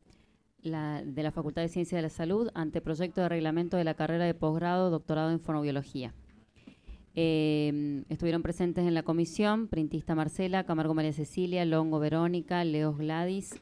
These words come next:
Curina Sanz Marcela, Barrio Nuevo Mercedes, Gil Roxana. Luego del tratamiento del expediente, esta comisión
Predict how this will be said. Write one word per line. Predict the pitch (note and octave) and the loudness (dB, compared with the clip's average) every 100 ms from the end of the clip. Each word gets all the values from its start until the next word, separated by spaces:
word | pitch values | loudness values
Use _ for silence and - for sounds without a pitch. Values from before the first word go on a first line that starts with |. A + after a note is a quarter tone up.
| - | -2
Curina | E3 E3+ F3 | 0 2 0
Sanz | E3+ F3+ F3 F3 E3+ | -2 0 0 0 -2
Marcela, | D3+ - F3+ F#3+ | -6 -4 -2 2
Barrio | F3 D3+ D3+ | 2 2 0
Nuevo | D#3 E3 | 2 0
Mercedes, | D#3+ D3+ G3 F#3 F#3 | 0 -2 0 0 0
Gil | E3 D3 | -4 -4
Roxana. | D3+ - B2 B2 _ _ _ - | -6 -8 -12 -14 _ _ _ -2
Luego | F3 F#3 | 4 6
del | F3+ | 4
tratamiento | F3 F3 F3+ F3+ F#3 | 2 0 0 2 2
del | F3+ | 2
expediente, | F3 - F3 G3 G#3+ G#3 G#3 - | 0 0 2 2 0 -2 -4 -4
esta | E3 F3+ | -6 -4
comisión | F3 E3 E3 - G3+ D3+ | -2 0 -2 0 2 2